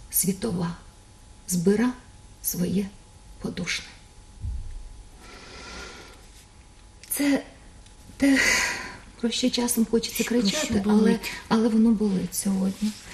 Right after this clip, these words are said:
Speaker 2: Да, ви знаєте, я просто, я слухала ваші рядки, і сьогодні, ну, якраз до цієї теми ми були на зйомці практично вже на межі Миколаєва, десь ближче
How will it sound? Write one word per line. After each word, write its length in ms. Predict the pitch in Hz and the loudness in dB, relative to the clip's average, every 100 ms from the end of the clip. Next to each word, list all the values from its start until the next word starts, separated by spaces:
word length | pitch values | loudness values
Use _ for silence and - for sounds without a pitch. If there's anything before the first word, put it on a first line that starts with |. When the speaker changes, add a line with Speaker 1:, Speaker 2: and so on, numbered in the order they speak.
| - - - - - - - - | -10 -8 -10 -12 -16 -18 -12 0
Speaker 2:
Да, 160 | 208 | 2
ви 200 | 190 180 | 4 2
знаєте, 360 | 190 226 220 208 | 2 4 4 4
я 160 | 214 202 | 4 4
просто, 580 | 202 214 202 - 208 180 | 4 2 2 2 2 2
я 340 | 180 190 208 | 2 4 6
слухала 420 | 196 202 202 208 196 | 4 0 0 2 4
ваші 340 | 190 185 202 | 2 2 2
рядки, 420 | 196 - - 262 | 2 0 0 4
і 60 | 202 | 4
сьогодні, 680 | - 190 170 196 190 180 165 - - - - - - - - - | 4 0 2 4 6 6 2 -6 -18 -18 -18 -18 -18 -20 -20 -2
ну, 380 | 185 190 175 160 - - | 4 6 6 4 -2 2
якраз 680 | 196 185 180 175 - - - - - - - - - 160 180 185 175 | 2 4 4 2 0 -8 -10 -12 -16 -16 -16 -14 -6 0 2 2 2
до 220 | 175 202 196 | 6 8 8
цієї 500 | - 196 185 196 190 | 6 4 8 8 6
теми 380 | - 262 240 | 4 6 10
ми 140 | 196 190 | 10 10
були 240 | 175 185 | 8 6
на 200 | 180 180 | 8 6
зйомці 480 | 170 190 247 233 - | 4 4 4 2 0
практично 640 | - 160 - 190 - 170 | -4 -4 0 0 2 2
вже 180 | 160 165 | 2 4
на 140 | 170 | 6
межі 360 | 165 165 156 151 | 6 4 2 -2
Миколаєва, 640 | 143 - 156 190 240 175 143 | -4 -4 0 2 2 0 -2
десь 260 | 123 139 - - - - - - | -6 -8 -10 -12 -12 -10 -10 -8
ближче 560 | - 170 175 - - | -2 2 2 2 -4